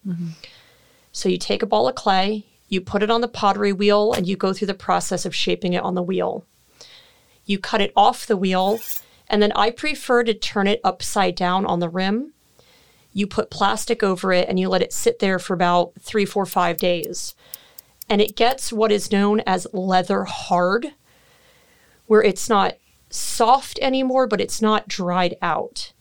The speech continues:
Speaker 1: Okay.
Speaker 2: So now it's flexible and carvable. And that's when I begin, uh, the trimming process.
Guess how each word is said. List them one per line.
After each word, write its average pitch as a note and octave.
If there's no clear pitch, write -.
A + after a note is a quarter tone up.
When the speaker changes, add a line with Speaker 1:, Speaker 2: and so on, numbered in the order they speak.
Speaker 1:
Okay. G3
Speaker 2:
So -
now A3+
it's B3+
flexible G#3+
and F3+
carvable. E3+
And G#3
that's A3
when B3+
I A#3
begin, G#3
uh, F3+
the F#3
trimming C4
process. -